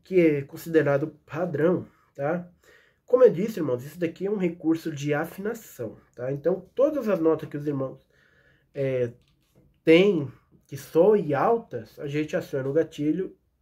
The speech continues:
e soa mais afinado, tá? Então o que que acontece, irmãos? Existe um jeito de usar que é o seguinte. O primeiro,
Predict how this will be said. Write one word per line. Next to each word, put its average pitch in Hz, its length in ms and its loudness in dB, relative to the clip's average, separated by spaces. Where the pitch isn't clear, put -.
e 170 460 -2
soa 180 380 0
mais 165 200 -2
afinado, 175 420 -4
tá? 139 240 -8
Então 226 180 4
o 277 40 -2
que 311 120 0
que 311 80 -2
acontece, 220 540 -2
irmãos? - 380 -12
Existe 220 640 -4
um 190 80 2
jeito 175 280 0
de 170 100 -4
usar 160 280 -2
que 180 100 -10
é 214 40 -2
o 208 40 -4
seguinte. 143 600 -10
O 180 100 -12
primeiro, 254 580 0